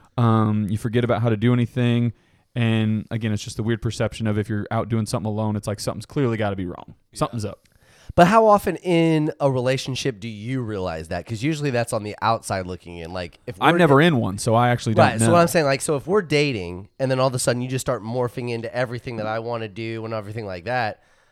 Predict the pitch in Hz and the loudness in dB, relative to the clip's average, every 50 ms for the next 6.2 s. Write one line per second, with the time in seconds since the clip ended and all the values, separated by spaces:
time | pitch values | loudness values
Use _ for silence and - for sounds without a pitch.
0 | _ _ _ - 233 285 214 - - 156 160 175 135 95 87 90 127 185 240 202 | _ _ _ -2 -2 -2 -2 0 0 2 2 2 0 -2 -4 0 2 2 2 0
1 | - 104 78 67 69 - _ _ _ _ _ _ _ _ _ _ _ _ _ _ | -2 -8 -8 -8 -10 -12 _ _ _ _ _ _ _ _ _ _ _ _ _ _
2 | _ _ _ - - _ - - 135 175 208 226 247 240 - - - 143 165 165 | _ _ _ -20 -20 _ -12 -8 -6 -6 -4 -4 -6 -6 -8 -6 -6 -4 -4 -4
3 | 117 139 135 - - - - 202 196 185 151 127 - 104 117 113 165 156 143 - | -2 -4 -4 -4 -4 -4 -2 -2 0 0 0 0 -2 -2 -2 0 0 0 0 -2
4 | - 127 135 156 151 170 170 170 - - 165 143 123 104 113 104 98 92 87 - | -2 -2 -2 -2 -2 -4 -4 -6 -4 -4 -2 -2 -2 -2 -4 -4 -4 -6 -8 -14
5 | _ _ _ - 120 120 123 120 123 113 110 113 120 117 113 113 110 107 98 107 | _ _ _ -6 -4 -2 -2 -2 0 0 0 0 0 0 0 0 0 -2 -2 -2
6 | 113 107 - | -4 -4 -4